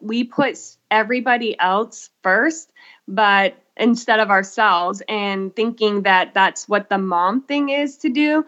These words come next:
But what I have learned is that you can't pour what you don't have. So you have to fill your cup, which includes nutrition, um, having that energy through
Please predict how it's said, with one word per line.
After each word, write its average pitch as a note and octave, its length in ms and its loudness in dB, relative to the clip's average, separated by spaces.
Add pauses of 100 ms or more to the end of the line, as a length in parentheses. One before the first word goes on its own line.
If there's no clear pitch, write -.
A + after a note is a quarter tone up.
(240)
But G3+ 140 0
what A3 180 0
I A3 180 2
have G#3+ 240 -2
learned G#3 540 -2
is G3+ 240 -4
that F#3 400 0 (340)
you A3+ 240 0
can't A3 720 0 (260)
pour G#3+ 720 0 (380)
what G3 260 -2
you G#3 120 -4
don't F#3+ 300 2
have. - 480 -2 (120)
So G3+ 720 0 (100)
you G3+ 140 -6
have A3+ 320 -2
to G#3 180 -6
fill G#3+ 720 0 (220)
your G#3 160 0
cup, F#3 400 0 (340)
which G3 240 -2
includes A3 880 0
nutrition, A#3 1040 2 (340)
um, F#3 260 2
having C4 420 0
that A3+ 220 2
energy A3 540 0
through F#3 240 -2